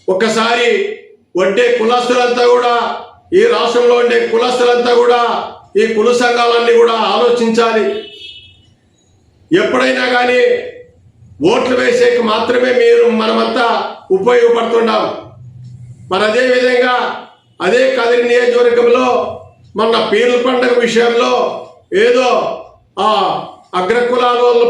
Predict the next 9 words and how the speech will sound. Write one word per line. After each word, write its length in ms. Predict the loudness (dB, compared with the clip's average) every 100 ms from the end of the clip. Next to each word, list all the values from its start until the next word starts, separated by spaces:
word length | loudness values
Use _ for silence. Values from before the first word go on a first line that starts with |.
| 2
పిలిస్తే 400 | 0 0 0 0 0 -2 -6 -16 -20 _ _ _ _ _ -6
అక్కడ 220 | -2 0 0
వెళ్ళలేదని, 720 | 0 0 0 2 0 0 0 0 -2 -6 -16 -20 _ _ _ _ _ _ -4
మరి 340 | -2 0 0 0 -2 -4
పండుగ 260 | -4 -2 0 0
అయిపోయినాక 500 | 2 2 0 0 0 -2 -2
నాలుగు 260 | 0 2 2
రోజులకి 500 | 2 2 0 2 4 2 0 -8 -18 -20 _ _ _ _ _ _ _ -4
వాళ్ళని 340 | -2 0 -2